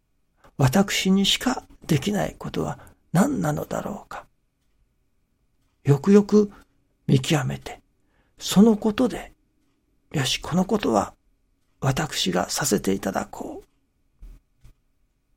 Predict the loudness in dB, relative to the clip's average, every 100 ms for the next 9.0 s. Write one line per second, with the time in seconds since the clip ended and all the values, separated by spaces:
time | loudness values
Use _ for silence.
0 | _ 0 0 -2 0 0 0 -4 -10 -20
1 | _ _ -20 -18 4 6 6 2 -4 -10
2 | -12 _ 0 2 4 2 -2 -4 -6 -8
3 | _ -20 -20 _ -4 -2 -4 -4 -6 -10
4 | -4 -4 -4 -10 -8 -8 -10 -12 _ _
5 | _ _ _ _ _ _ _ _ _ _
6 | _ _ -20 -20 -8 -2 2 4 4 4
7 | 0 0 2 2 0 -2 0 0 2 4
8 | 4 4 0 0 -4 -6 -6 -6 -10